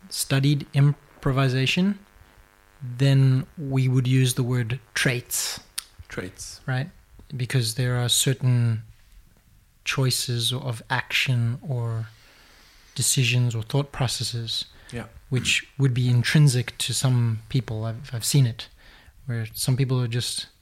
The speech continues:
Speaker 1: they glow.
Speaker 2: Yeah.
Speaker 1: They glow with playfulness and glee naturally. And there are others who are more on the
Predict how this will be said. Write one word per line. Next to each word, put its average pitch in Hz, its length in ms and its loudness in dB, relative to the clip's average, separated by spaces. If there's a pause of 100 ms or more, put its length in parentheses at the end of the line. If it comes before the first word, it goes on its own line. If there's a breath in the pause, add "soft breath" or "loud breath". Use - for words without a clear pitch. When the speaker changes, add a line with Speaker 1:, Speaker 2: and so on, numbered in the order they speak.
(360 soft breath)
Speaker 1:
they 135 120 2
glow. 135 420 2 (380 loud breath)
Speaker 2:
Yeah. 101 120 -12
Speaker 1:
They 139 100 2
glow 147 240 4
with 151 220 2
playfulness 147 540 4
and 135 140 4
glee 131 460 0
naturally. 113 560 -2 (500 loud breath)
And 127 120 0
there 123 140 0
are 123 60 -4
others 135 360 2
who 135 120 0
are 127 80 0
more 127 260 2
on 120 240 0
the 113 280 -4